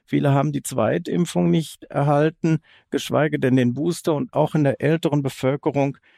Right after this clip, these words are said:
sieht es schlecht aus. Was alles noch schwieriger macht, ist die Tatsache, dass man wenig M-R-N-A-Impfstoff bekommen hat. Das sind eigentlich nur Leute, die im Ausland geimpft wurden. In China selber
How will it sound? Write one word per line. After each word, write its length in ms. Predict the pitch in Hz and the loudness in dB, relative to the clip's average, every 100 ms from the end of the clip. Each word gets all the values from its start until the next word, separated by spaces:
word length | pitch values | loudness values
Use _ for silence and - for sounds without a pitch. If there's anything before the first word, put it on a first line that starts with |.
| _ | _
sieht 280 | - 123 - | -2 0 0
es 100 | 135 | -2
schlecht 420 | - 113 104 - | 0 0 0 -4
aus. 440 | 57 64 - - - _ _ _ _ - | -4 -4 -6 -12 -18 _ _ _ _ -6
Was 180 | 123 | -4
alles 300 | 147 180 160 | -2 -2 0
noch 240 | 160 185 - | 0 0 0
schwieriger 520 | - 151 117 90 90 | -4 -2 0 0 0
macht, 260 | 98 90 113 | -2 -4 -8
ist 180 | - | -10
die 60 | - | -6
Tatsache, 520 | 160 135 - 156 156 | -2 -2 0 -2 -2
dass 220 | 135 147 | -2 -2
man 400 | 151 139 135 107 | 0 0 0 -2
wenig 340 | 127 135 143 117 | 0 2 2 0
M-R-N-A-Impfstoff 1300 | 135 160 123 104 87 107 107 117 - 120 117 - - _ _ | 0 0 0 -2 -2 -2 0 -2 0 -2 -2 -8 -20 _ _
bekommen 480 | - - 135 127 139 | -18 -6 -2 0 0
hat. 160 | 147 - | -2 -2
Das 180 | 131 - | -4 -2
sind 320 | 151 135 - | -2 -2 -4
eigentlich 420 | 135 135 131 - | -4 -4 -4 0
nur 220 | 147 143 | 2 4
Leute, 280 | 135 123 135 | 2 0 0
die 80 | 127 | -2
im 120 | - | 0
Ausland 440 | 120 175 - 123 - | 0 0 -2 -4 -2
geimpft 320 | 101 120 - | -4 -4 -2
wurden. 200 | 127 123 | -2 0
In 120 | 135 | 0
China 300 | - 147 135 | 0 0 0
selber 500 | 120 135 147 113 131 | 0 0 0 0 -2